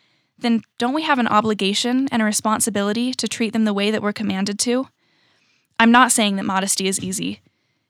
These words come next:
Maybe there are a few of you out there that have never struggled with modesty, and for that I commend you. But for me, and the vast majority of youth, especially young women that I know, modesty can be extraordinarily difficult. The classic example that I think that we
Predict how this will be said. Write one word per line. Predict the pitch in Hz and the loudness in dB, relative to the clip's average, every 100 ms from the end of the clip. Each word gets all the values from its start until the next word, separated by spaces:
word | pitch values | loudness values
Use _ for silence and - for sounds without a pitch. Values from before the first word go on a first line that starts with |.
| - | 0
Maybe | 226 269 | 2 4
there | 294 285 | 4 4
are | |
a | 262 | 4
few | 247 247 | 0 0
of | 247 | 2
you | 247 | 4
out | 240 | 4
there | 254 254 | 2 0
that | 220 | 0
have | 220 208 | 0 2
never | 208 240 | 2 2
struggled | - 220 226 | 0 0 0
with | 226 226 | -2 0
modesty, | 214 226 - 247 | 0 0 -2 0
and | 220 214 | -2 0
for | 220 | 4
that | 226 | 4
I | 277 | 2
commend | 269 214 294 277 | 0 -2 -2 -4
you. | - - _ _ _ _ _ - | -6 -10 _ _ _ _ _ 0
But | 247 | 0
for | 240 226 | 2 0
me, | 208 202 214 - 226 | 0 -2 -4 -4 -2
and | 226 | 4
the | |
vast | 226 254 - | 4 4 0
majority | 220 208 202 190 | 0 0 0 -2
of | 196 | -2
youth, | 208 202 - | -4 -4 -4
especially | 220 - 240 - 226 | -2 2 2 2 0
young | 208 208 | 2 2
women | 262 196 196 214 | 0 0 -4 -6
that | - 202 | -4 -4
I | |
know, | 196 190 196 220 _ _ _ | -2 -2 -4 -6 _ _ _
modesty | 226 220 226 233 | 2 2 2 -4
can | 226 214 | -2 -2
be | 214 | -2
extraordinarily | 214 - - 226 226 214 196 196 196 | -2 -4 -2 0 0 0 -2 -2 -4
difficult. | 196 190 - 98 - _ _ _ _ _ _ _ _ _ - | -6 -8 -6 -6 -8 _ _ _ _ _ _ _ _ _ -6
The | 254 | 0
classic | 302 269 277 247 | 4 4 4 0
example | 226 214 226 226 | 4 4 2 0
that | 240 | 2
I | 214 | 0
think | - 214 | 0 -4
that | 214 190 | -2 -4
we | 202 | -4